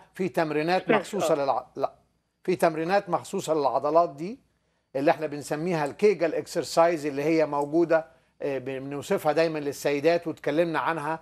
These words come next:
Speaker 1: في موضوع السلس البولي المرة اللي فاتت، لكن احنا بنستعملها للرجالة، وفي، آه، بيبرز كتير قوي منشورة عنها. فحضرتك واحد فيزيكال ثيرابيست، وهيقدر يعلمك ازاي تعمل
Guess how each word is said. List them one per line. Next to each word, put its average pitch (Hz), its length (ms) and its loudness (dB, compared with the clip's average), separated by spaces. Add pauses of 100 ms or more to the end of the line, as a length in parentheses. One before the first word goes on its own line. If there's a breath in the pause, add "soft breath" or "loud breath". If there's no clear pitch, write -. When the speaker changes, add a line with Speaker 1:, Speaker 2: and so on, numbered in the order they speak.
(240 soft breath)
Speaker 1:
في - 120 -4
موضوع 147 400 2
السلس 156 440 -2
البولي 151 440 2
المرة 151 260 0
اللي 143 140 -4
فاتت، 160 360 0 (320 soft breath)
لكن 165 220 -2
احنا 156 120 -4
بنستعملها 156 560 0
للرجالة، 147 640 2 (320 soft breath)
وفي، 185 680 0
آه، 147 340 2
بيبرز 175 460 0
كتير - 280 -2
قوي 196 220 4
منشورة 160 460 0
عنها. 165 460 -4 (380 soft breath)
فحضرتك 151 720 2
واحد 175 300 4
فيزيكال 165 520 0
ثيرابيست، 196 640 -4 (600)
وهيقدر 165 440 0
يعلمك 156 640 0
ازاي 160 260 2
تعمل 151 520 -2